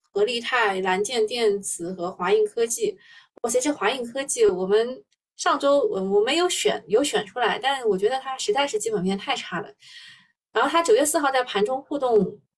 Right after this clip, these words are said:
互动易当中说，华为，啊，公司加入华为供应链体系之后，哇塞，这四天三板，这也是厉害了啊。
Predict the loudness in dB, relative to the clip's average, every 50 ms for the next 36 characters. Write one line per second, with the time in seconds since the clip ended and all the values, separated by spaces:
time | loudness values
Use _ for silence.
0 | _ _ -6 0 2 2 2 2 2 2 2 2 2 0 2 2 4 4 4 4
1 | 4 4 4 2 2 2 2 2 4 6 6 6 4 2 0 -6 _ _ -2 -2
2 | 0 -2 -4 -4 -4 -4 -4 -4 0 0 2 4 4 2 2 2 4 6 6 4
3 | 4 2 -2 -2 0 2 4 4 2 2 -2 -6 -6 -6 -2 -2 0 0 0 0
4 | 0 2 2 2 2 0 -4 _ _ -4 -2 -2 -2 -4 -8 -6 -6 -4 -4 -4
5 | -4 -4 -6 -6 -6 -4 -4 -2 0 0 0 2 0 -2 -2 -4 -6 -6 -6 -4
6 | -2 -2 -2 -2 -4 -4 -4 -4 -4 -2 0 0 0 0 0 0 0 0 -2 -4
7 | -8 -10 -10